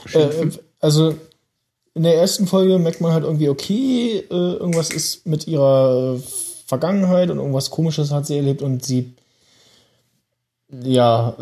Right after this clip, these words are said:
Speaker 2: ist entweder geistesgestört oder f-, verarbeitet noch ein Trauma, also sie verarbeitet ein Trauma, ähm. <laughs>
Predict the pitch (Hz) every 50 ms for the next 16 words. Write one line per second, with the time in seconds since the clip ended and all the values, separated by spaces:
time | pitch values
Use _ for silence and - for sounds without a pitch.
0 | 135 131 123 127 - - 131 131 127 135 127 135 127 113 123 123 135 151 180 165
1 | 151 - 165 143 - - 151 143 139 - 131 127 123 123 - - - - - -
2 | - - - 127 110 131 131 127 - 139 139 135 117 117 123 117 - - 113 127
3 | 165 196 185 143 117 104 98 104 101 104 - - 92 90 95 95 92 92 87 87
4 | 98 - - 139 156 170 170 165 147 127 113 113 120 117 -